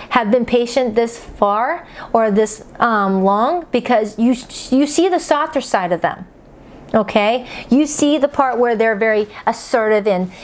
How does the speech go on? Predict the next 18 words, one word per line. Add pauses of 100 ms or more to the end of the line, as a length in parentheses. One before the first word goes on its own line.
(120)
you
know,
dominant
and
very
masculine,
but
you
also
see
that
part
of
them
that's
very
loving
and,